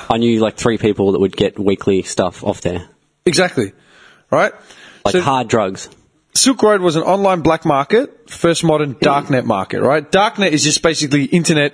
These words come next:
Speaker 2: on the internet that's just subterranean.
Speaker 1: Mm-hmm.
Speaker 2: Um, best known as a platform for selling illegal drugs.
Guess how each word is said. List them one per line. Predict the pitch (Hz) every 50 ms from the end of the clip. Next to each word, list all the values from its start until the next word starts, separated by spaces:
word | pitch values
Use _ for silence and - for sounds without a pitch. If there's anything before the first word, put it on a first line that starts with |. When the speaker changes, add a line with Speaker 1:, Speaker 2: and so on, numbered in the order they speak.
| - _ 160
Speaker 2:
on | 151 143
the | 131 131
internet | 139 135 - - 123 113 98 85 - -
that's | 123 123 - - -
just | - 135 123 - - - - - _ -
subterranean. | - - 131 120 117 - 139 117 104 117 117 110 107 95 78 - - - -
Speaker 1:
Mm-hmm. | 92 98 117 131 - - - - - - _ _ _ - 139
Speaker 2:
Um, | 143 147 147 139 139 131 127 - - - - - - _ _ _ _ 233 220 139
best | - 190 180 -
known | 190 175 165
as | 160 139
a | 139
platform | - - 156 - - 156 139
for | 127 135
selling | - 156 143 139 135
illegal | 131 131 135 117 113
drugs. | 110 - 156 185 233 269 262 247 - -